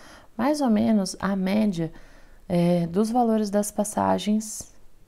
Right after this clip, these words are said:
da, de cada uma das, das cidades, certo? Então, eu vou aqui, ó. Vou pra Barcelona. Quem não quer conhecer Barcelona, não é mesmo? Vamos lá.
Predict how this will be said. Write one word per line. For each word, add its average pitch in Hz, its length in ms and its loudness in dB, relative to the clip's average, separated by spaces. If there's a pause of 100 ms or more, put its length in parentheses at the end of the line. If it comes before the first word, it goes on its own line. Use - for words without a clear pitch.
(220)
da, - 220 -4
de 196 240 -2
cada 214 480 0
uma 214 440 0 (720)
das, 185 680 4 (420)
das 202 160 4
cidades, - 760 -2
certo? 175 440 -2 (640)
Então, 247 120 -2
eu 240 40 0
vou 240 140 -4
aqui, 226 240 -4
ó. 165 160 2 (680)
Vou 220 180 2
pra 240 160 2
Barcelona. 175 680 0 (1160)
Quem 202 200 -2
não 220 140 2
quer 196 160 -4
conhecer 190 380 -2
Barcelona, 175 560 -2
não 165 80 -2
é 175 40 0
mesmo? 180 360 -2 (120)
Vamos 175 220 -2
lá. 151 180 -8